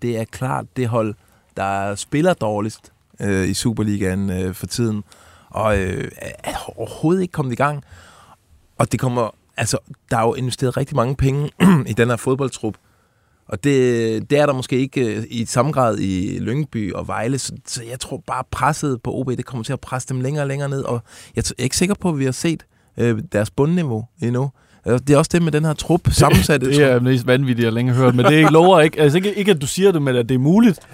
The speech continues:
Speaker 1: Men det er jo det, man aner ikke, hvor man har det her fodboldhold, fordi, ikke, øh, s-,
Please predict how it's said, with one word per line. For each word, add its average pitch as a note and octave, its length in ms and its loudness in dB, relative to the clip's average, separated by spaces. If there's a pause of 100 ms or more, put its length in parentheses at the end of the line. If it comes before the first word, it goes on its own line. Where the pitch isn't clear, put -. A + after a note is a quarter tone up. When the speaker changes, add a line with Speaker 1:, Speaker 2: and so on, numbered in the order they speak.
Speaker 1:
Men C3+ 120 2
det - 60 -2
er D#3 40 6
jo C#3+ 60 4
det, E3 120 0
man E3+ 160 -2 (180)
aner G3 340 0
ikke, F3 160 -4
hvor D#3+ 100 0
man D3 120 -2
har D#3+ 240 -6
det D#3 140 -6
her D3+ 100 -4
fodboldhold, D#3 460 -4
fordi, C3+ 220 -8 (220)
ikke, - 200 -10 (320)
øh, A2+ 80 -4
s-, - 220 -10